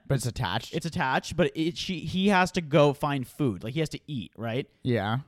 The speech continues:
Speaker 2: Um,
Speaker 1: But he
Speaker 2: because
Speaker 1: stays
Speaker 2: there's so much fucking going
Speaker 1: Does
Speaker 2: on.
Speaker 1: he stay attached to her?
Speaker 2: He stays attached to her, but this is when ma-, other males, they see him and they're like, "Okay, now's my time to strike." And they come in and they try to get into the vagina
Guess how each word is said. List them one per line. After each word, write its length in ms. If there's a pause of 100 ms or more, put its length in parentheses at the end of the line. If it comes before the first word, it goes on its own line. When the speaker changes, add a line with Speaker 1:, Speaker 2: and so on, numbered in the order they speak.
(300)
Speaker 2:
Um, 300
Speaker 1:
But 80
he 40
Speaker 2:
because 60
Speaker 1:
stays 140
Speaker 2:
there's 140
so 180
much 200
fucking 340
going 220
Speaker 1:
Does 120
Speaker 2:
on. 60
Speaker 1:
he 60
stay 180
attached 380
to 80
her? 160 (340)
Speaker 2:
He 80
stays 260
attached 340
to 60
her, 120
but 400
this 220
is 140
when 360
ma-, 180
other 220
males, 380 (760)
they 260
see 340
him 340
and 160
they're 120
like, 200
"Okay, 140
now's 320
my 100
time 200
to 60
strike." 360
And 120
they 100
come 260
in 200 (640)
and 120
they 80
try 200
to 80
get 220
into 220
the 80
vagina 500